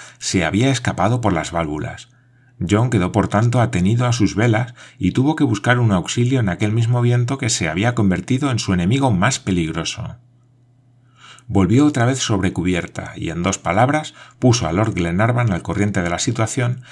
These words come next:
dándole luego mucha prisa para que se metiese en la toldilla con los demás pasajeros. Glenarvan quería quedarse sobre cubierta.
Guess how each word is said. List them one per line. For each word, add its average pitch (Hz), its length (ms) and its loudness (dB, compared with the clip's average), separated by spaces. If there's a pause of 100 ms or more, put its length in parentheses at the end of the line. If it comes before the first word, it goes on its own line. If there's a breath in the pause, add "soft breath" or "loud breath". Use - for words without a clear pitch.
(180 loud breath)
dándole 113 520 4
luego 87 300 0
mucha 95 340 -2
prisa 120 300 -2
para 95 180 2
que 90 80 -4
se - 120 -4
metiese - 420 -4
en 110 60 0
la 85 100 0
toldilla 95 480 0
con 90 120 -2
los 80 120 -6
demás 85 240 -6
pasajeros. 87 760 -6 (880 soft breath)
Glenarvan 95 680 -2
quería 95 360 2
quedarse 113 460 -2
sobre 85 320 -4
cubierta. - 640 -6